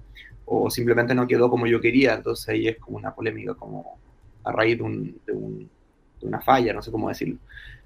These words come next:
Eh, ha habido varias, no, no, no se me ocurre cuál mencionar ahora, pero he dibujado sobre cosas muy álgidas, eh, y cada vez que uno dibuja sobre cosas muy sensibles o muy, eh,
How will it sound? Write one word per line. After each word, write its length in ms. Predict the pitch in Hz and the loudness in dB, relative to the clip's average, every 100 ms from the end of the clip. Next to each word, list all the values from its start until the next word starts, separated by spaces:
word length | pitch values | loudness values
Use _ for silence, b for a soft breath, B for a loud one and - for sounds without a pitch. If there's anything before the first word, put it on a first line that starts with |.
| - | -4
Eh, 500 | 123 120 117 117 113 113 | 2 4 4 4 4 4
ha 160 | 127 143 | 6 8
habido 300 | 160 185 165 | 8 8 8
varias, 340 | 143 156 143 | 6 6 4
no, 220 | 139 139 | 2 2
no, 180 | 131 123 | 0 -2
no 140 | 131 | -4
se 100 | 131 | -4
me 100 | 135 | -2
ocurre 380 | 117 120 135 139 _ _ _ - | -2 0 0 -2 _ _ _ -4
cuál 160 | 131 | 0
mencionar 460 | 135 135 135 139 139 | 0 -2 -2 0 4
ahora, 240 | 127 170 | 4 2
pero 240 | 135 127 127 - | 2 2 0 0
he 140 | 131 | 0
dibujado 460 | 139 131 127 135 139 | 2 0 0 0 0
sobre 280 | 139 127 | -2 -2
cosas 240 | 127 131 131 | -2 -2 -2
muy 380 | 127 127 135 135 | -2 -2 2 4
álgidas, 640 | 135 - 127 127 131 127 _ | 2 2 0 2 0 -4 _
eh, 200 | 120 113 | -4 0
y 160 | - - | -2 2
cada 200 | 123 127 | 4 4
vez 180 | 135 - | 2 0
que 80 | |
uno 280 | 139 131 127 b b _ _ | 0 0 -2 b b _ _
dibuja 320 | 123 123 131 | 0 0 2
sobre 240 | 131 127 113 | 2 2 2
cosas 280 | 127 131 131 | 0 0 -2
muy 760 | 123 123 123 127 123 113 - - _ _ _ _ - - - | 0 0 2 2 0 -4 -8 -14 _ _ _ _ -20 -20 -14
sensibles 640 | - 113 - 131 120 113 110 | -8 -4 6 6 8 2 0
o 120 | 110 | -6
muy, 440 | 104 113 113 101 b b - | -4 -2 -2 -4 b b -14
eh, 640 | 107 101 95 87 85 - | -6 -4 -2 -2 -4 -8